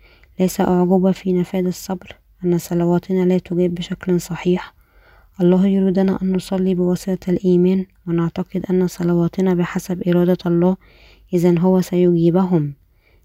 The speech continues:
عندما الوقت يجيء. وعندما نستلم مغفرة الخطية بواسطة الإيمان، وعندما نصلي بواسطة الإيمان في حياتنا، نحن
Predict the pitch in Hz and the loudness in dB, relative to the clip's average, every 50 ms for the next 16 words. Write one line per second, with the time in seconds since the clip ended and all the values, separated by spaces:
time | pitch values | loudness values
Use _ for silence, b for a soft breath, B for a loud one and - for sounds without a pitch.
0 | _ _ 165 160 151 156 151 156 151 151 151 165 - - - - 180 180 175 175 | _ _ -4 -2 0 2 0 0 0 0 0 0 -2 -4 -2 2 2 4 4 4
1 | 180 170 - - _ _ _ _ _ _ _ _ _ _ _ _ 170 156 151 151 | 4 2 2 0 _ _ _ _ _ _ _ _ _ _ _ _ -6 -4 -2 -2
2 | 160 160 165 165 160 156 - - - 180 185 185 190 190 180 - - - 185 185 | 0 0 0 0 0 -2 -4 -2 0 2 2 4 2 2 0 -2 -4 -6 -6 -6
3 | - - 185 - - - 180 - 190 185 185 180 175 175 175 175 170 - - 180 | -4 -6 -8 -6 -6 -8 -6 -4 -2 -2 -2 0 0 0 0 0 -2 -4 -4 -4
4 | 180 175 - - 175 - - 180 180 175 180 170 160 151 147 147 - b b b | -4 -4 -2 -2 -4 -2 2 2 4 4 4 4 2 0 -2 -6 -10 b b b
5 | b b b b - - 165 160 160 160 160 165 165 165 165 165 160 - - 175 | b b b b -10 -6 -4 -2 -2 0 0 2 2 2 2 0 -2 -2 0 0
6 | 180 185 175 180 180 180 - - 185 185 185 - - 185 175 190 175 175 175 180 | 2 2 2 2 0 0 0 -2 -4 -4 -4 -4 -4 -4 0 2 2 4 4 4
7 | 185 180 - - 190 180 - - 180 175 165 - - 185 185 185 185 185 175 - | 2 0 -2 -4 -6 -6 -4 -4 -2 -2 -2 -2 -2 -2 0 0 0 0 -2 -4
8 | - 190 190 | -4 -4 -4